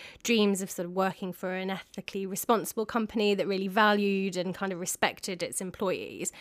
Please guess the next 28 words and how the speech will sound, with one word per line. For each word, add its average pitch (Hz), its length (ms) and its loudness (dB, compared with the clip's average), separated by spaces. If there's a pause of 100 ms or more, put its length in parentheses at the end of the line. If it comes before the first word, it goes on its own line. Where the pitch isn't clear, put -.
(340)
But 202 120 4
he's 220 120 2
saying 214 260 4
that - 140 0
tough - 220 0
competition 208 680 0
and 180 160 0
a 185 40 0
lack 220 420 0
of 185 100 -8
graduate 180 360 -2
jobs - 300 -6
has 175 140 -8
left 185 340 -4
him 170 240 -6
being 160 280 -6
far 160 340 -4
less - 240 -10
picky. - 540 -8 (500)
Um, 190 320 2 (140)
here's 240 220 4
just 254 240 2
a 170 180 2
little 190 300 0
excerpt - 440 -6
from 139 180 -10
his 160 160 -12
blog. - 280 -10